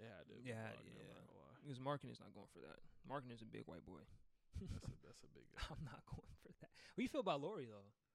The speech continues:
Speaker 2: I didn't think
Speaker 1: Big
Speaker 2: he,
Speaker 1: step this
Speaker 2: I
Speaker 1: year.
Speaker 2: didn't think he was gonna be an all-star. I
Speaker 1: I,
Speaker 2: mean, I mean,
Speaker 1: I
Speaker 2: his,
Speaker 1: didn't think he was gonna
Speaker 2: I didn't
Speaker 1: do
Speaker 2: think he was
Speaker 1: what
Speaker 2: gonna
Speaker 1: he's
Speaker 2: do what he's
Speaker 1: doing.
Speaker 2: doing. I think he's always had that in his bag. 'Cause what was he playing for? Chicago? Yeah, that was not a good system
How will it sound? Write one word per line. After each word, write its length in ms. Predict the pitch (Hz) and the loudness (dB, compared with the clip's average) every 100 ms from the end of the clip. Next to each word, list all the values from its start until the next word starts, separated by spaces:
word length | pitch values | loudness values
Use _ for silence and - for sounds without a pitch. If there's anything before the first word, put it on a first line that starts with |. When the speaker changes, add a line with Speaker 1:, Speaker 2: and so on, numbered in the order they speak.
| _ _ _ _ | _ _ _ _
Speaker 2:
I 60 | - | 4
didn't 160 | 131 147 | 4 8
think 80 | 165 | 8
Speaker 1:
Big 220 | 160 - | 8 4
Speaker 2:
he, 20 | |
Speaker 1:
step 220 | 120 110 - | 0 -2 -2
this 100 | 110 180 | 2 6
Speaker 2:
I 100 | 339 | 6
Speaker 1:
year. 60 | |
Speaker 2:
didn't 100 | 381 320 | 6 2
think 80 | 233 | 2
he 80 | 262 | 2
was 100 | 247 | 4
gonna 240 | 208 214 196 | 4 4 6
be 140 | 180 | 6
an 20 | |
all-star. 540 | 202 285 - 98 95 101 _ _ _ _ _ | 6 2 -2 -8 -10 -14 _ _ _ _ _
I 80 | - | 6
Speaker 1:
I, 60 | 247 | 8
Speaker 2:
mean, 140 | 240 233 | 8 6
I 60 | |
mean, 160 | 247 233 | 6 10
Speaker 1:
I 140 | 208 | 10
Speaker 2:
his, 80 | 262 | 10
Speaker 1:
didn't 60 | 165 | 4
think 100 | 151 170 | -2 0
he 80 | |
was 100 | 156 | -2
gonna 240 | 131 143 123 160 | 2 2 4 8
Speaker 2:
I 80 | |
didn't 140 | 262 185 | 8 8
Speaker 1:
do 80 | 185 | 8
Speaker 2:
think 20 | |
he 60 | |
was 80 | 185 | 8
Speaker 1:
what 100 | 156 | 8
Speaker 2:
gonna 60 | 143 | 8
Speaker 1:
he's 100 | 160 | 10
Speaker 2:
do 0 | |
what 80 | 151 | 10
he's 60 | - | 8
Speaker 1:
doing. 140 | 165 139 113 | 4 2 -2
Speaker 2:
doing. 40 | 110 - | -10 0
I 80 | 165 | 4
think 100 | 233 | 8
he's 140 | 214 202 | 10 10
always 240 | 160 143 | 10 8
had 180 | 165 170 | 8 8
that 140 | 147 | 6
in 80 | 135 | 4
his 80 | 123 | 2
bag. 240 | 147 156 143 | 8 10 8
'Cause 80 | 135 | 6
what 160 | 190 254 | 6 8
was 100 | 202 | 6
he 80 | |
playing 220 | - 185 - | 4 2 2
for? 100 | 127 | -4
Chicago? 640 | - 156 196 208 220 214 - - - - | 0 6 6 6 2 0 -8 -20 -20 -4
Yeah, 140 | 131 135 | 2 4
that 80 | |
was 140 | 131 117 | 2 0
not 160 | 113 110 | -2 -2
a 60 | |
good 140 | 107 104 | -4 -6
system 300 | 107 107 | -8 -10